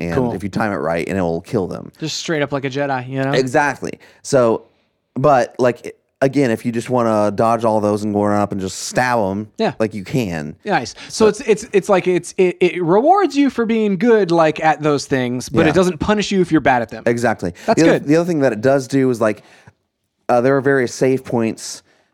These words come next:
Speaker 1: uh, throughout the game. It's, it's an open world, so, like, there's just these places where you can save, basically.
Speaker 2: Basically, like, a campfire or something like that.
Speaker 1: Yeah.
Speaker 2: Ish.
Speaker 1: I'm trying not to be spoilery. It's kinda why I'm being, like, really cagey about it. But there's
Speaker 2: Gotcha.
Speaker 1: spots where you can save.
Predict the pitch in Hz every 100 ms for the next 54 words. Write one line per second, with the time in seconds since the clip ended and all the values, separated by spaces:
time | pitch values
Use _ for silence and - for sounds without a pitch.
0 | _ _ _ _ 113 117 110 107 107 123
1 | 117 107 113 117 - - 180 165 143 110
2 | 110 104 104 110 104 113 107 104 - 104
3 | - 110 95 95 101 92 87 90 87 87
4 | 87 82 - - 85 147 131 135 120 -
5 | 127 113 - 107 104 120 131 - 120 110
6 | 127 127 - 135 170 107 87 135 123 -
7 | - 135 151 143 110 110 107 110 101 92
8 | 90 90 - 107 95 92 92 92 90 87
9 | 85 92 85 95 87 80 78 85 87 120
10 | 110 95 117 104 - 101 90 90 87 73
11 | 69 -